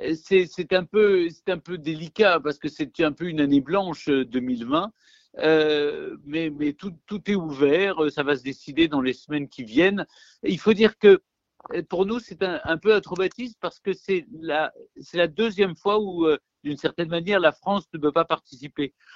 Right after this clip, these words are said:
<coughs> Vous vous souvenez peut-être, enfin, vous êtes trop jeune, mais en mille neuf cent soixante-quatorze, l'Eurovision est tombée en même temps que les funérailles du président de la République, qui était Georges Pompidou. Et donc la France,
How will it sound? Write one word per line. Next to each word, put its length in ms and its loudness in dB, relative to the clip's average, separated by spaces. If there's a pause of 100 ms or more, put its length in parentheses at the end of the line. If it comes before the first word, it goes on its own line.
(260)
<coughs> 200 2
Vous 160 6
vous 120 -10
souvenez 400 -8
peut-être, 440 -6
enfin, 160 -2
vous 120 -8
êtes 160 -6
trop 180 -6
jeune, 300 -2
mais 100 -6
en 100 -2
mille 140 -10
neuf 140 -6
cent 160 -8
soixante-quatorze, 840 -2 (400)
l'Eurovision 560 0
est 140 -4
tombée 260 0
en 100 -4
même 220 -4
temps 220 -2
que 100 -6
les 140 0
funérailles 600 0
du 120 -16
président 500 -6
de 80 -6
la 60 0
République, 500 -4 (420)
qui 100 -4
était 200 -2
Georges 280 -2
Pompidou. 500 -4 (800)
Et 80 0
donc 240 -2
la 100 2
France, 400 -6